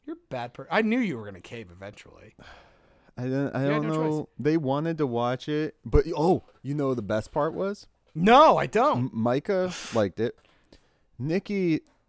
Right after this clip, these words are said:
Speaker 2: she,
Speaker 1: Surprise,
Speaker 2: she
Speaker 1: kid.
Speaker 2: said, Nick is my wife, for people that don't know already.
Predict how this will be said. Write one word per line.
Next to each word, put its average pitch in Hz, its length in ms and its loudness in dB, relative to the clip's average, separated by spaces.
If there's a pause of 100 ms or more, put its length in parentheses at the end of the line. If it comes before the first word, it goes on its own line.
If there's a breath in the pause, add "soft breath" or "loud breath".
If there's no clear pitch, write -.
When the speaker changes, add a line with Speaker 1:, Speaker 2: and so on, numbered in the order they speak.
Speaker 2:
she, - 240 -4
Speaker 1:
Surprise, 185 420 0
Speaker 2:
she 156 160 -4
Speaker 1:
kid. 202 120 2
Speaker 2:
said, 151 580 4
Nick 151 260 0
is 135 120 0
my 127 120 0
wife, 98 280 2
for 101 120 -6
people 95 220 -6
that 95 80 -6
don't 117 200 -4
know 92 200 -2
already. 85 400 -6